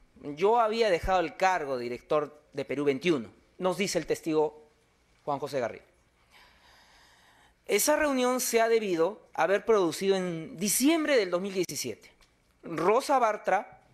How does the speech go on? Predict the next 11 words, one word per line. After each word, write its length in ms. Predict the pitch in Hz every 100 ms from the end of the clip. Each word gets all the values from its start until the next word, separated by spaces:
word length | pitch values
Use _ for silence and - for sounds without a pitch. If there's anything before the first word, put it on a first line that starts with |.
| _ _ -
presenta 480 | 175 170 208 208 185
los 180 | 160
documentos 800 | 147 151 160 196 214 269 302 - - -
a 100 | 170
mediados 540 | 175 180 202 202 202
de 100 | 170
diciembre 460 | 147 139 180 180 180
del 140 | 151
dos 120 | 135
mil 320 | 143 160 170 120
diecisiete. 600 | 135 120 110 110 -